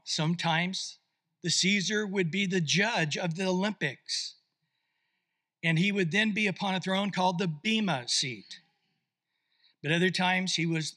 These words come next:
the judge, a ruler of condemnation, sentencing people to death. And Paul is, it's pretty radical to think that in a few days, I'm gonna be standing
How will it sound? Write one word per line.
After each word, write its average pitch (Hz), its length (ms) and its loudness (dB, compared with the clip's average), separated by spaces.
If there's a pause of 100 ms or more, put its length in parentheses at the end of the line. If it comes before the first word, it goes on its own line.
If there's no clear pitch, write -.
the 143 140 -8
judge, 170 680 0
a 160 80 -4
ruler 147 600 -2 (340)
of 156 200 -4
condemnation, 143 840 -2 (360)
sentencing 170 880 0 (220)
people 160 360 0
to 143 140 -6
death. 143 440 0 (1120)
And 180 200 2
Paul 233 380 2
is, 220 240 0
it's - 540 -2 (720)
pretty 247 180 0
radical 214 600 0
to 165 80 -6
think - 560 -6 (380)
that 170 300 -2
in 175 120 -2
a 147 40 -2
few 220 240 0
days, 190 500 -2
I'm 175 140 -2
gonna 180 220 0
be 156 160 -4
standing 202 920 -2